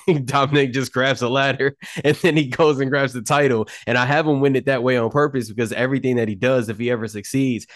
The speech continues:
he always gets it in a really slimy, sneaky, he never really had to overcome anything way. So I was like, "What can get more slimy, sneaky, I never had to overcome anything,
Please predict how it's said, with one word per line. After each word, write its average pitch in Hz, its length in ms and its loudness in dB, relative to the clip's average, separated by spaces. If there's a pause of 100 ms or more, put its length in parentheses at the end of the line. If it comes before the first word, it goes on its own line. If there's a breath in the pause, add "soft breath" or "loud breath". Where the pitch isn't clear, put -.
(160 loud breath)
he 127 120 0
always 127 320 0
gets 127 320 0
it 120 120 -2
in 113 120 0
a 110 100 2
really 117 380 0
slimy, 117 480 -2
sneaky, 117 400 -4
he 113 100 0
never 110 320 0
really 110 220 0
had 110 200 -2
to 107 60 -2
overcome 110 480 -2
anything 107 360 -2
way. 110 280 0 (260 loud breath)
So 127 120 0
I 127 40 2
was 135 100 0
like, 120 160 0
"What 135 200 0
can 123 140 -2
get 127 180 0
more 120 280 2
slimy, 123 380 0
sneaky, 120 300 2
I 113 60 2
never 117 220 0
had 117 140 0
to 113 60 0
overcome 117 400 0
anything, 113 520 -2